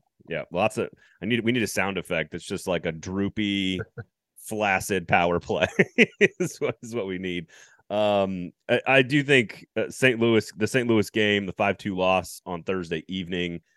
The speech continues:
was sort of the microcosm of the entire, the series with the Blues, I should say, is k-, kind of the microcosm of the entire season. So we'll get to a lot of, there's some, as usual, even within the podcast, uh, whiplash for this franchise and for their fan base right now. Uh, before we do that, however,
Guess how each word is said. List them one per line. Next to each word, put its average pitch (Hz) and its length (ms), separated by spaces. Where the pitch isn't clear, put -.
was 92 160
sort 117 240
of 95 40
the 101 80
microcosm 92 800
of 82 80
the 95 140
entire, 92 440
the 107 120
series 185 340
with 123 140
the 107 60
Blues, 98 260
I 92 40
should 90 160
say, 92 180
is 85 100
k-, - 200
kind 113 160
of 98 40
the 92 80
microcosm 87 520
of 80 100
the 80 80
entire 78 300
season. 71 280
So - 120
we'll 127 140
get 135 160
to 135 100
a - 20
lot 104 200
of, - 60
there's 131 160
some, 135 240
as 151 160
usual, 143 640
even 190 260
within 180 260
the 180 80
podcast, 104 920
uh, 80 460
whiplash 95 640
for 101 100
this 95 160
franchise 80 560
and 82 180
for - 60
their 82 140
fan 80 220
base 73 260
right 73 160
now. 71 220
Uh, 90 140
before 147 280
we 170 100
do 131 140
that, 85 180
however, 85 540